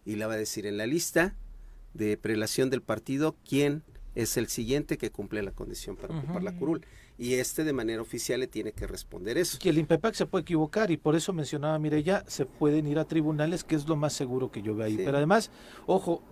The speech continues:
Speaker 2: de estos dos personajes que pueden llegar, la mujer Gabriela Marín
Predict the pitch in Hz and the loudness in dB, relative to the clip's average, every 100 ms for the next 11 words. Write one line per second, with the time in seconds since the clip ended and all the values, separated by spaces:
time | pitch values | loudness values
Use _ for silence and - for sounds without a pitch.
0 | 135 170 - 202 180 190 202 160 160 170 | -2 -2 0 2 4 2 2 0 0 0
1 | 180 143 - 135 151 156 165 151 147 160 | 0 -4 -6 -6 -4 -2 -2 4 4 4
2 | 165 - 113 110 110 113 110 - 143 135 | -2 -12 -10 -8 -6 -8 -8 -4 -4 -2
3 | 113 117 123 123 127 135 131 | -4 -4 -6 -6 -6 -8 -10